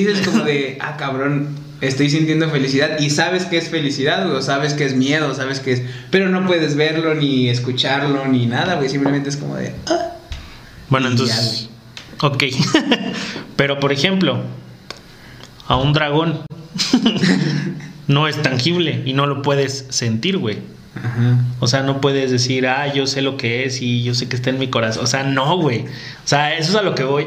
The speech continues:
Speaker 2: A lo que voy es como que lo que tratamos de, de diferenciar aquí, el mundo real es todo lo que está aquí y puedes, tanto se-, que sea tangible, pues, como lo puedes sentir para meter sentimientos, ¿no? Y todo ese pedo.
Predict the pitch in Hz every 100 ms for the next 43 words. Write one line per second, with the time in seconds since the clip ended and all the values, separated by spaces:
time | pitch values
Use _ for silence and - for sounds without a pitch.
0 | 143 139 127 131 143 165 160 190 165 -
1 | 123 117 120 - - - - - - -
2 | - - 135 143 127 135 143 147 165 180
3 | 170 143 135 131 127 131 131 131 127 123
4 | 151 156 156 151 151 147 139 139 151 160
5 | 156 143 127 135 147 - 123 - 147 147
6 | 139 - 117 - - - 123 - 135 135
7 | 160 165 156 123 131 135 143 135 - -
8 | - - - - 127 123 127 123 127 135
9 | 131 143 156 156 180 185 175 180 220 -
10 | - - - 131 127 123 135 139 143 143
11 | 214 180 143 123 123 - 143 - 127 123
12 | 123 165 170 139 131 123 127 127